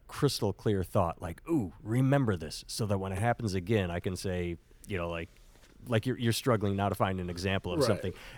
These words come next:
Speaker 1: and yet six months later we have an argument. I'm like, "Fuck, what, what was I gonna use in that argument?" Like, "No, that was the time you left the light," but it's like, so it, it just escapes me. Like, at the
Speaker 2: Right.
Speaker 1: time, I know I've got this
Speaker 2: Yeah.
Speaker 1: concrete example of something that I wanna use in the future,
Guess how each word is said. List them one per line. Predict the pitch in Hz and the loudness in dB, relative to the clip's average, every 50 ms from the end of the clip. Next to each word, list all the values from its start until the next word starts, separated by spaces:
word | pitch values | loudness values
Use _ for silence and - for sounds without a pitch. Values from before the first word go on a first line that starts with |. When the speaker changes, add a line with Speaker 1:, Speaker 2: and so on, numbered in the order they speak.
| - - | -10 0
Speaker 1:
and | 117 110 110 113 113 | 4 4 4 6 6
yet | 113 113 110 - - - - - - | 6 6 6 4 -2 -14 -20 -16 -10
six | 117 - - 127 - | -6 -2 -2 0 2
months | 127 113 104 92 - | 2 2 2 2 2
later | 104 104 101 98 | 2 2 2 2
we | 95 95 | 2 2
have | 98 98 | 2 2
an | 95 | 2
argument. | 92 95 98 98 92 95 95 73 92 | 0 0 0 0 0 -2 -2 -2 -4
I'm | 98 | -4
like, | 98 85 - - - - - | -4 -4 -6 -8 -14 -18 -14
"Fuck, | - - 160 135 98 - - | -6 -4 -2 -2 -2 -2 2
what, | 120 135 - - - - _ - | 2 2 2 0 -12 -20 _ -6
what | 113 131 - - | -2 -2 2 2
was | 165 151 | 4 4
I | 151 135 | 4 4
gonna | 139 131 123 | 4 4 4
use | 110 107 127 135 123 104 92 | 4 4 4 4 4 4 2
in | 98 92 | 2 2
that | 98 98 95 - | 2 0 0 2
argument?" | 104 107 113 104 107 95 90 85 | 2 2 2 2 2 0 -2 0
Like, | - 90 90 - - - | -2 -4 -4 -4 -4 -2
"No, | 135 147 147 127 110 101 | 0 2 2 2 2 2
that | 110 123 | 2 2
was | 98 131 107 | 0 0 -2
the | 117 | 0
time | - 139 131 127 | 2 2 2 4
you | 120 117 117 | 4 2 2
left | 120 117 - | 2 2 2
the | - 104 | 2 4
light," | 107 117 123 123 113 - 113 | 4 6 4 4 2 0 0
but | 120 113 | 0 0
it's | 113 - | 0 0
like, | 123 107 104 - - 120 - - - 135 - - - 120 120 | 0 0 0 0 -4 -16 -14 -6 -4 -4 -4 -4 -6 -6 0
so | - 135 120 113 110 | 4 6 6 6 6
it, | 104 107 110 110 - | 4 2 0 0 0
it | - 120 110 | 0 0 2
just | - 131 - - | 2 2 2 2
escapes | 104 - - - 123 120 107 - - | 0 0 2 2 2 2 0 -2 -4
me. | 101 85 | -4 -2
Like, | 80 82 107 107 | -2 -2 0 0
at | 104 - | 0 0
the | 101 | 0
Speaker 2:
Right. | 90 - | -4 -2
Speaker 1:
time, | - 113 120 120 120 113 107 | 0 2 4 4 4 2 2
I | 101 101 | 0 0
know | 101 107 117 113 110 104 98 | 0 2 2 4 4 4 2
I've | 95 95 90 | 0 -2 -2
got | - 101 95 | -2 -4 -2
this | - 95 117 | -2 -4 -4
Speaker 2:
Yeah. | 107 95 | -4 -2
Speaker 1:
concrete | - 120 117 117 104 - - 120 113 107 - - - - - - - - | 0 0 0 0 0 -2 -2 -2 -2 -2 -4 -6 -12 -18 -20 -20 -10 -6
example | 117 113 107 98 107 120 127 127 113 123 107 104 | -6 -4 -2 0 0 2 2 2 0 0 0 0
of | 104 87 | -2 -2
something | - - - 165 156 131 - 135 117 107 | -2 -2 0 0 0 0 0 0 0 0
that | 104 | 2
I | 110 110 | 0 2
wanna | 113 127 131 127 117 | 2 2 2 2 0
use | 113 135 151 135 127 120 117 110 | 0 2 2 2 2 2 2 2
in | 123 113 | 2 2
the | 117 - | 2 -2
future, | - 165 160 143 120 - 127 120 | -2 -2 -4 -4 -2 0 -2 -2